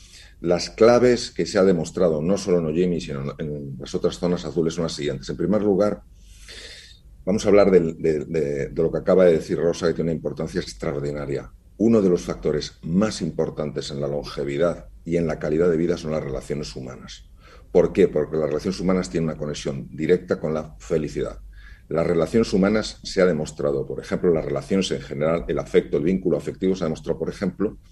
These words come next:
que favorece, eh, la expresión de genes relacionados con la inteligencia,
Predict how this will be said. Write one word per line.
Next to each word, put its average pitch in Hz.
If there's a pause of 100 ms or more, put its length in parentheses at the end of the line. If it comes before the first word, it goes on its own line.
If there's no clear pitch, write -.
(520)
que 98
favorece, 85 (140)
eh, 76
la 85
expresión 82
de 87
genes 92
relacionados 76
con 78
la 71
inteligencia, 69